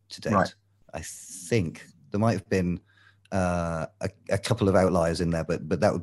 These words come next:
Speaker 1: was the vast majority of my experience.
Speaker 2: Hmm.
Speaker 1: Um, so I was, I was used to assembly language, uh, from the Motorola sixty-eight K and an Amiga. Um, and I'd also done a bit of Z eighty, uh, assembly language as well.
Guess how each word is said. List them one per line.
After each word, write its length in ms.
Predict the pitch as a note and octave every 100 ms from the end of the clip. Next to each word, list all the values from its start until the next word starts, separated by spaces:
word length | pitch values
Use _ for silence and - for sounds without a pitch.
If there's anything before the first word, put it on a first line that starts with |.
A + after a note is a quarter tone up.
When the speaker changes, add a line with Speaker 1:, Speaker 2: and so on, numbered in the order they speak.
| -
Speaker 1:
was 220 | G2 F#2
the 80 | F#2
vast 260 | G2 F#2
majority 420 | F#2+ F2 F#2 F2+ D2+
of 60 |
my 140 | E2+ C#2+
experience. 580 | - C#2+ C2+ C2+ - - - - -
Speaker 2:
Hmm. 80 | F#2+
Speaker 1:
Um, 460 | F2+ E2+ E2+ E2 - _ _ _ _ _ - -
so 260 | - A#2
I 100 | A2+
was, 260 | A#2 A2+ - _ -
I 60 |
was 140 | A#2+ A#2+
used 180 | G#3 G#3+
to 60 |
assembly 360 | E3 D3 B2+ F2+
language, 600 | E2+ D#2+ D2+ D2 - -
uh, 540 | F#2+ F2+ E2+ E2 E2 D#2 -
from 480 | - F#2 F2 E2+ D#2+
the 140 | D#2+
Motorola 440 | F#2+ G2 - F#2+ F2+
sixty-eight 440 | - F2+ G2 F2
K 160 | - F2
and 80 | E2+
an 100 | E2+
Amiga. 400 | E2+ E2+ - C#2 - _ _ _ -
Um, 260 | F2 E2+ D#2+
and 120 | G#2+
I'd 80 | A2
also 180 | D3 D3
done 160 | B2+
a 60 | A#2
bit 260 | B2+ B2
of 100 | A#2
Z 140 | F#2+ A2+ G#2
eighty, 520 | F#2+ F#2 F#2+ D#2+ D#2 _ _ _ -
uh, 400 | F2+ E2+ E2 D#2 - _ _ _ _ _ _ -
assembly 380 | G#2 - G2 F2+
language 320 | F2 F2 D#2+
as 100 | D#2
well. 400 | F2+ A2 D2+ -